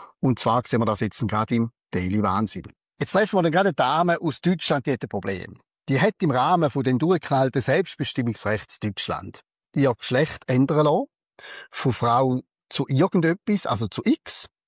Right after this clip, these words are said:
Und sie hat das gemacht, eigentlich ist ihr Geschlechtseintrag wurscht, sagt sie,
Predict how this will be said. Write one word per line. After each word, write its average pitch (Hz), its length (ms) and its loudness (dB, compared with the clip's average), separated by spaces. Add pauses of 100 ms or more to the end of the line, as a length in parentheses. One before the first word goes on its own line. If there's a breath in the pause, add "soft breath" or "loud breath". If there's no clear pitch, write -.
(520 loud breath)
Und 156 160 2
sie 170 140 4
hat 226 160 2
das 190 140 -2
gemacht, - 560 -2
eigentlich 143 260 0
ist 135 80 -2
ihr 131 140 2
Geschlechtseintrag 120 1000 0
wurscht, 139 480 -2
sagt 120 320 -2
sie, 175 220 0